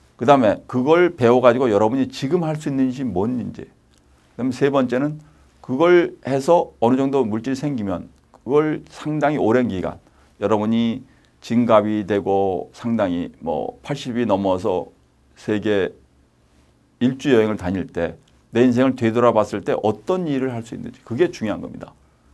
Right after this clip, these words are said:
사십 대 후반에 되면 직장을 나오게 됩니다. 제 친구들도 상당히 나왔고 지금 뭐 오십 대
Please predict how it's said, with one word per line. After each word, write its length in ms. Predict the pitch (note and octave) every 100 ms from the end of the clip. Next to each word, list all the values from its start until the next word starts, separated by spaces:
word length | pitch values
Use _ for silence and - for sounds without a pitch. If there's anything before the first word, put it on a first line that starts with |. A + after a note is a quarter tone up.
| _ _ _ _ _ _
사십 360 | - D3+ D#3 D#3
대 80 |
후반에 440 | D3+ D#3 E3+ D#3+ C#3+
되면 200 | C#3 C#3
직장을 320 | A#2+ D3 C#3+
나오게 240 | F#2+ G#2
됩니다. 260 | G#2+ G2+ F2
제 160 | - A#2
친구들도 440 | C#3+ C3+ B2 A#2 A2+
상당히 340 | A#2 B2+ C3
나왔고 680 | G2+ F#2+ F#2+ F#2+ G2 F#2+ -
지금 280 | - F#2 E2+
뭐 100 | E2
오십 340 | G2+ G2 -
대 300 | G#2+ F#2+